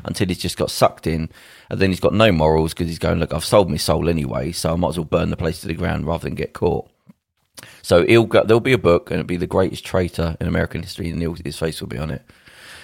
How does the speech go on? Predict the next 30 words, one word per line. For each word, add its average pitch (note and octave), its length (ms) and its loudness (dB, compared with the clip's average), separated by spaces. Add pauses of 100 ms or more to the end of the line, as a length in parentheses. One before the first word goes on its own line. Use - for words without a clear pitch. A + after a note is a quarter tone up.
(140)
<clears throat> A#2 380 4
So E2 320 2 (540)
there A2+ 120 6
you G#2 60 6
go. A2+ 160 8
So A#2 300 4
he, A#2+ 340 -2
he's A#2 160 0
out. A2+ 380 6
I G#2 160 2
don't G#2+ 160 4
know G#2 60 4
what's F#2 120 -2
been F#2 80 0
happening F2 200 0
in E2+ 40 2
the E2 60 2
last E2+ 160 0
couple - 200 -2
of F2+ 60 4
days. E2 100 2
I D#2+ 40 -4
sort - 280 0
of - 140 -10 (400)
had F2 140 0
a D#2 40 -2
break E2 300 -2
from D2 200 -4
it. - 180 -4 (360)
Um, E2 420 0